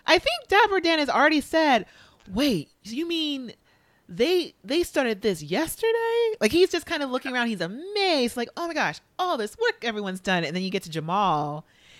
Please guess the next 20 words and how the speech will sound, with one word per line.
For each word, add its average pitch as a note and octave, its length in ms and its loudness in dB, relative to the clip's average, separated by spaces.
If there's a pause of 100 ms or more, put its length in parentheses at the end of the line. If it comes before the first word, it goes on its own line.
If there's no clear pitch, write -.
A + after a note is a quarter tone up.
(220)
and C4 100 4
he E4+ 120 0
didn't G4+ 220 6
even D4 160 -2
have G#3+ 340 2
his, F#3 240 -2 (200)
his E3 300 -4 (240)
dress E3+ 380 0
on D#3 100 -6
the D3+ 80 -8
dress D3 240 -4
form. G3+ 240 -4
He's F#3+ 140 -6
just F#3 160 -10
doing F3+ 220 -4
some E3+ 120 -10
stuff. F3+ 200 -2
And F3+ 80 -4
I G3+ 80 0
think B3+ 340 -8